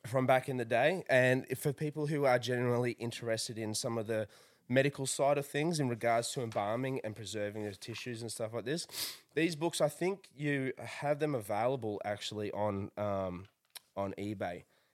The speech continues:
And they're, it's a great, it's a great book to, 'cause it's sort of in, um, like, a basic understanding of, um, it's a basic understanding of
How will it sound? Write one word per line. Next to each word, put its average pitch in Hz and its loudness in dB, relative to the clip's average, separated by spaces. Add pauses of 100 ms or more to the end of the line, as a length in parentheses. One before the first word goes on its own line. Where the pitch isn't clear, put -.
(120)
And 107 0
they're, 110 4 (280)
it's 127 -2
a 160 -6
great, 156 2
it's - -2
a 160 -4
great 160 2
book 143 -2
to, 139 -2
'cause 156 -2
it's 143 -2
sort 220 -4
of 202 -6
in, 143 2
um, 107 2 (840)
like, 135 -2
a 139 -4
basic 120 0
understanding 123 -2 (400)
of, 110 -2 (720)
um, 107 -2 (2250)
it's 131 -4
a 135 -6
basic 139 0
understanding 110 -2
of 104 -4